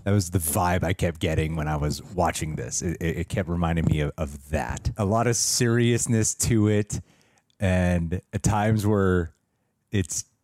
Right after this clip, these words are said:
cheesy, where I, I'm charmed by the cheese, and at other times I can't tell if it's unintentionally cheesy,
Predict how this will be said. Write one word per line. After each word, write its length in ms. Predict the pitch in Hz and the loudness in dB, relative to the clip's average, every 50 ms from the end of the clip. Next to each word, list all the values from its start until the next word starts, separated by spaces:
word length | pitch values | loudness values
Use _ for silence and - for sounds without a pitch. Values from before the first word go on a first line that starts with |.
| _ _ - | _ _ -4
cheesy, 600 | - - - - 147 151 151 135 135 160 160 156 | -2 0 2 4 4 4 4 4 4 4 4 6
where 220 | 139 131 120 104 | 6 4 4 4
I, 240 | 95 95 95 98 98 - | 2 2 2 0 0 0
I'm 160 | 90 90 90 90 | -2 -2 -2 0
charmed 520 | - - - - - 110 110 120 127 131 | -2 0 0 0 2 2 2 2 2 2
by 160 | 127 123 123 | 2 0 2
the 120 | 117 123 110 | 2 0 -2
cheese, 420 | - - 127 120 120 120 104 104 | -2 -2 0 2 2 2 2 2
and 80 | 98 87 | 0 0
at 120 | 85 - - | -2 -2 -2
other 200 | 92 95 104 110 | 0 0 2 0
times 420 | 104 - 107 110 104 107 104 95 90 | 0 0 -2 0 0 0 0 0 -2
I 80 | 87 | -4
can't 260 | - - 92 90 85 | -2 -2 -2 -2 -2
tell 220 | - - 95 90 85 | -2 -2 0 0 0
if 80 | 76 | 0
it's 160 | 80 76 - - | -2 -6 -6 -8
unintentionally 1080 | - 80 73 73 73 - - - - 104 110 104 - 127 117 113 113 113 110 107 104 _ _ _ _ _ _ _ | -8 -8 -8 -8 -10 -12 -10 -4 -4 -2 -2 -2 -4 -4 -2 0 2 2 2 0 -2 _ _ _ _ _ _ _
cheesy, 720 | - - - 127 123 123 120 - 123 120 123 120 123 - | -6 -4 -2 0 2 2 2 0 0 0 -2 -2 -6 -8